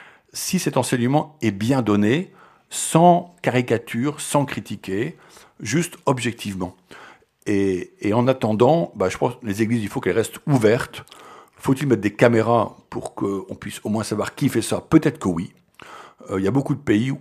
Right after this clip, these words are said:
où les églises ont des caméras, euh, pas forcément des écrans de surveillance, mais qu'on enregistre ce qui se passe. Si quelqu'un passe, bah, il est, il est filmé. Au moins, on sait le jour J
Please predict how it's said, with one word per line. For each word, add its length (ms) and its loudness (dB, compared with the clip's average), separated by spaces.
où 100 -2
les 180 -2
églises 260 -4
ont 80 -2
des 100 -6
caméras, 760 0
euh, 240 -6
pas 160 0
forcément 340 -2
des 260 -2
écrans 260 -2
de 60 -8
surveillance, 640 -6
mais 240 -2
qu'on 180 -4
enregistre 840 0
ce 120 -14
qui 120 -14
se 100 -12
passe. 320 -4
Si 80 -10
quelqu'un 380 -8
passe, 340 -4
bah, 100 -10
il 180 -10
est, 280 -4
il 140 -4
est 60 0
filmé. 720 -2
Au 100 -6
moins, 180 -2
on 120 -2
sait 320 -2
le 140 -4
jour 260 -2
J 320 -8